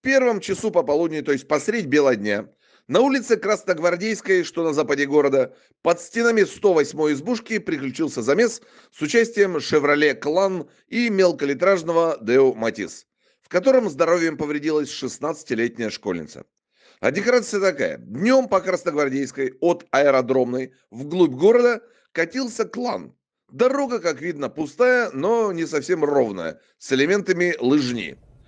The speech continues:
То, что на такой трассе болид может самопроизвольно выкинуться на чужую, это скорее всего.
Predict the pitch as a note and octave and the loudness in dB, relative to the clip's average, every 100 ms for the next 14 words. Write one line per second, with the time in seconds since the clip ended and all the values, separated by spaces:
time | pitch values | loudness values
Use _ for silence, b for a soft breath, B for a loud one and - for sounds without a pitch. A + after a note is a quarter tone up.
0 | b b b _ - C4 C4 - A#3 A3+ | b b b _ 2 4 4 2 2 2
1 | A3 G#3 A3 F#3+ F#3 G3 G3 - D#3+ D#3+ | 0 0 0 2 2 2 0 -2 -2 0
2 | G3 - E3+ F#3 E3+ - E3+ E3+ E3+ D#3+ | -2 -4 -4 -2 -2 -2 -2 0 0 2
3 | F3 F3 E3 D#3 F3 D#3 E3 D3 D#3 D3+ | 2 2 2 2 0 0 -2 -2 -2 -4
4 | D3 F3 A3+ B3 A3+ E3+ F#3+ A3 F#3+ C3 | -2 -2 0 2 2 2 2 2 0 -4
5 | - B2+ B2 C3+ C3 - B2+ G2 - | -4 2 4 4 2 -4 -2 -2 -4